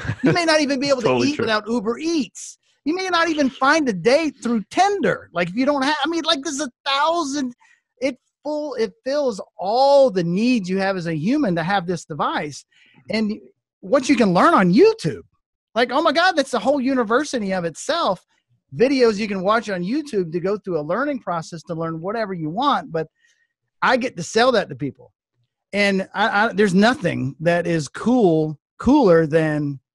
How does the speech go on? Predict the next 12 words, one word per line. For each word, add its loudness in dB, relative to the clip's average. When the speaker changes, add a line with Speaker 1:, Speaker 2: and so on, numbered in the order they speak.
Speaker 1:
the, 0
the, -4
the -6
technology 0
piece. -10
And, -6
you -12
know, -10
a -14
few -2
years 0
ago, -2